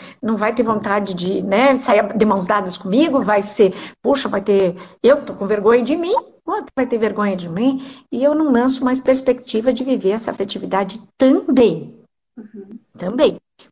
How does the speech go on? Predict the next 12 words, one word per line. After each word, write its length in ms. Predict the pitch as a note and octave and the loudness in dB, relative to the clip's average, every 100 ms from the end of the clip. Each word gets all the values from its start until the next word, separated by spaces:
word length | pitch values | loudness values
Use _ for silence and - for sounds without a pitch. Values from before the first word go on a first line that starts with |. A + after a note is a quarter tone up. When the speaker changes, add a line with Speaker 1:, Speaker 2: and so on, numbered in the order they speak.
| _ - | _ -2
Speaker 1:
Porque, 720 | A#3 D#4 - - G3 E3 - - _ - | 2 2 0 -2 -2 -2 -8 -20 _ -12
é, 720 | - F#3+ F#3 F3+ F3 E3+ E3+ F3 - _ _ | -4 0 0 2 0 0 -2 -6 -18 _ _
as 200 | - G3 | -4 -2
nossas 420 | G3+ G3+ G#3+ G#3 | 0 0 0 -4
condições 840 | - G3+ F#3+ F#3 F#3+ F3+ E3+ D#3+ - - - - _ - | -2 -2 -2 -4 -2 -2 -2 -4 -10 -14 -20 -20 _ -8
sociais, 960 | - A#3 - G#3 F#3+ G#3+ B3+ A3 - | -4 -4 0 0 2 2 0 0 -4
nossos 320 | G3+ F3+ F#3 - | -4 -4 -4 -6
papéis 1160 | - - F#3 G#3 A3+ A#3 G3+ F#3+ F3+ - - - - _ _ | -8 -2 2 4 6 6 4 2 -4 -10 -14 -18 -20 _ _
vão 340 | E3 F3 F3+ F#3 | -4 0 2 2
interferir, 840 | A3+ A3+ A3 B3 A3+ F3+ F#3 - - - _ - | 2 0 -2 -4 -2 -2 -4 -8 -18 -20 _ -10
né? 380 | E3 F3+ C4+ - - - - | -4 -2 -2 -4 -14 -20 -8
É, 640 | - F#3+ F#3 F3+ F3+ F#3 | -2 0 0 0 -2 -4